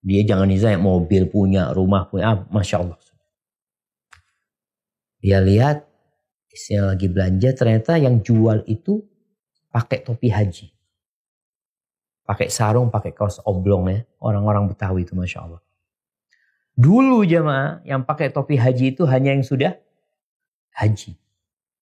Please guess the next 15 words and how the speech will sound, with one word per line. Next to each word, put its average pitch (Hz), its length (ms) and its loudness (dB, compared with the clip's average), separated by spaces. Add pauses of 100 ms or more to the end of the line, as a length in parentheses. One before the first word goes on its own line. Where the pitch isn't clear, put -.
(160)
Makanya 117 380 0
disebut 139 400 -2
topinya 127 480 0
peci 123 400 -4
apa? 165 180 -4 (460)
Peci 127 320 -2
haji. 139 360 0 (760)
Kalau 120 160 0
sekarang 147 400 -2
kan 175 100 0
<laughs> - 40 -10
semua 127 280 -4
orang 147 240 -2
pakai - 300 -10
peci. - 320 -20